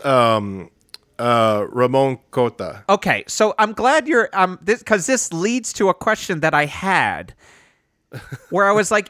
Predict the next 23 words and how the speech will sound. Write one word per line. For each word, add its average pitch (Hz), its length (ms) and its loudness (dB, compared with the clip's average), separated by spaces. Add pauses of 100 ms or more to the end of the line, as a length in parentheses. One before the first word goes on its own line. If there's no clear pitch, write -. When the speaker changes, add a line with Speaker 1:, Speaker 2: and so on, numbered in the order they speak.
Speaker 2:
"Is 226 220 -2
he 233 120 -2
supposed - 800 -2
to 254 100 2
be 214 540 -4 (580)
anything, 202 800 -2 (120)
like, 165 300 -2 (180)
but 165 340 2 (800)
just 165 320 -2
Billy 160 320 0
Drago? 156 880 0
Like, 165 380 -2 (120)
i-, 185 200 -2
i-, 185 40 2
like, 175 260 0
is 185 160 0
he 202 100 -2
supposed 202 420 0
to 233 80 -4
be 214 120 -4
from 208 380 -2
that 196 220 0
country 196 640 -2